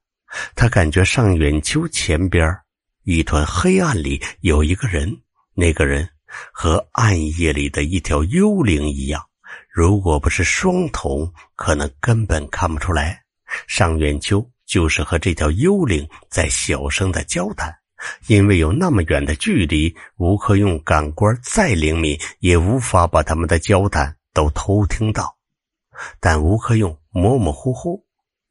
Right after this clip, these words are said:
听出来，尚远秋到小狼山真正的目的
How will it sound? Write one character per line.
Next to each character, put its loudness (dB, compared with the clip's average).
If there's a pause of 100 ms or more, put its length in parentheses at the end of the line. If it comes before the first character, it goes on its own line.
(160)
听 2
出 0
来， -6 (480)
尚 2
远 0
秋 0 (220)
到 2
小 0
狼 0
山 -2
真 0
正 0
的 0
目 0
的 0